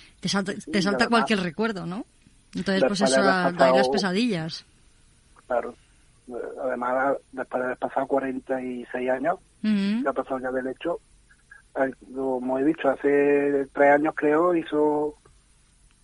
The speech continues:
Speaker 2: en un congreso de misterio, pues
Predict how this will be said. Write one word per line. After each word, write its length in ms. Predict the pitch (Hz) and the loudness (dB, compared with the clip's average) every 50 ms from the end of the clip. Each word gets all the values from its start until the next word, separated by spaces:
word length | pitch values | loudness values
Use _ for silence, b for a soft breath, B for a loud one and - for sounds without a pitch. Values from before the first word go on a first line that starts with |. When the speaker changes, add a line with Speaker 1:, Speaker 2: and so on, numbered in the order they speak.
| _ - - | _ -20 -16
Speaker 2:
en 240 | 139 139 139 139 139 | -14 -12 -8 -4 -2
un 540 | 143 143 143 143 143 147 147 143 143 143 143 - | 0 0 2 2 2 0 0 -2 -4 -6 -6 0
congreso 440 | - 139 139 139 135 143 139 - 151 | 2 2 2 4 4 2 2 2 2
de 100 | 143 143 | 2 4
misterio, 440 | 143 139 - - 147 143 160 175 175 | 2 0 -2 -2 -2 0 0 0 0
pues 380 | - 165 160 147 139 135 131 | 2 4 4 4 4 4 0